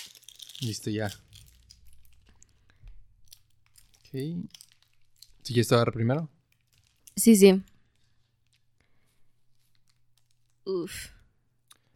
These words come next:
Speaker 1: Yo creo que está bien. No me, no me molesta que esté
Speaker 2: Pegajoso.
Speaker 1: Ujú.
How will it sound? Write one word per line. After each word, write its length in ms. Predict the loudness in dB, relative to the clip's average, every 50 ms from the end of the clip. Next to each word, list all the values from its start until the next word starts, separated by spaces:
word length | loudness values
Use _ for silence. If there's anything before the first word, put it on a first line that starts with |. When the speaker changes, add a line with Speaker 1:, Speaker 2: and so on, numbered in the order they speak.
| -8 _
Speaker 1:
Yo 100 | -2 -2
creo 120 | -2 -2 -2
que 60 | -4
está 200 | -2 2 2 4
bien. 180 | 4 4 2 2
No 80 | 2 2
me, 100 | 2 2 2
no 100 | 4 4 6
me 40 |
molesta 420 | 6 6 4 4 2 0 -2 -2 -2
que 80 | -2
esté 580 | -4 -2 -2 -2 -2 -2 -2 -2 -4 -4 -4 -6 -8 -12 -14 -16 -18 -20 -20 -6 0
Speaker 2:
Pegajoso. 640 | 4 6 6 8 6 6 6 4 4 6 6 6 6 6 4 -2
Speaker 1:
Ujú. 120 | -6 -6